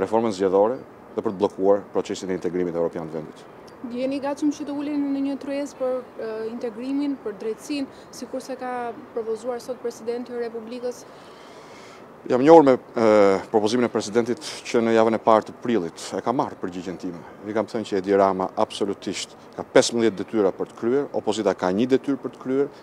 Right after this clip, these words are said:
Speaker 1: Në këtë detyrë Edi Rama nuk po tregon vullnet, ne do të vazhdojmë deri në fund të tregojmë vullnet politik për të realizuar. Katërmbëdhjetë detyrat e tjera kanë të bëjnë me Edi Ramën, kanë të bëjnë me arrestimin e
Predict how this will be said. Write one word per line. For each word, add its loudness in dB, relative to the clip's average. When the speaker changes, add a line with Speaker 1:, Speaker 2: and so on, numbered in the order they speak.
Speaker 1:
Në 2
këtë -2
detyrë 0
Edi 6
Rama 6
nuk 0
po -2
tregon -2
vullnet, 0
ne 0
do 6
të 2
vazhdojmë 6
deri 10
në -2
fund -2
të -2
tregojmë 0
vullnet 0
politik -4
për -10
të -4
realizuar. -2
Katërmbëdhjetë 2
detyrat 2
e -4
tjera 4
kanë 2
të 0
bëjnë -2
me 0
Edi 2
Ramën, -2
kanë -2
të -2
bëjnë 0
me 2
arrestimin -4
e 6